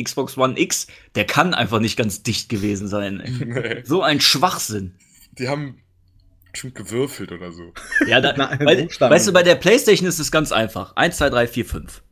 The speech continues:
Speaker 1: Ne?
Speaker 2: Ja, fertig.
Speaker 1: Und bei der Xbox, die machen irgend so ein Larry, ey. Was für ein Quatsch. Egal, ja, sag weiter.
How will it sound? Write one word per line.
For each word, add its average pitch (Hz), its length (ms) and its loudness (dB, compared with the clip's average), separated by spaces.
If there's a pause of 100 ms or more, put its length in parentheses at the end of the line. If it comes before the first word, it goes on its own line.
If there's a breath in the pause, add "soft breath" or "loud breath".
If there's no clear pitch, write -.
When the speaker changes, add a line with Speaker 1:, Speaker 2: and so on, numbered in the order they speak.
(140)
Speaker 1:
Ne? 113 180 -2
Speaker 2:
Ja, 120 220 -2 (160)
fertig. 127 200 -4
Speaker 1:
Und 107 60 -4
bei 131 100 4
der 160 160 6
Xbox, 196 340 2
die 160 80 -2
machen 175 220 0
irgend 202 360 0
so 185 100 2
ein 175 80 2
Larry, 170 400 2
ey. 98 160 -6
Was 143 180 -2
für 185 140 -4
ein 143 240 -6 (160)
Quatsch. - 540 -6 (340)
Egal, 135 320 4
ja, 117 200 2
sag 110 240 -6
weiter. 110 340 -4